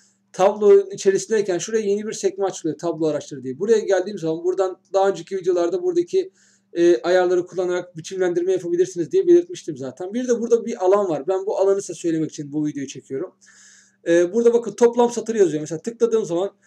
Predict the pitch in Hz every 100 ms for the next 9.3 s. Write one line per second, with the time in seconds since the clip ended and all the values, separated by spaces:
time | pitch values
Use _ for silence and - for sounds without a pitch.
0 | _ - 208 214 220 233 233 233 220 196
1 | 190 214 208 190 190 190 202 196 160 175
2 | 180 175 170 190 180 156 156 175 170 165
3 | 175 165 - 165 151 170 151 131 - 160
4 | 196 190 196 196 196 _ _ _ _ -
5 | 202 202 196 208 208 214 - 190 180 190
6 | - _ _ - 175 190 185 175 175 175
7 | - 202 - 196 202 185 180 180 185 180
8 | 165 180 175 170 165 - 170 160 175 -
9 | 156 156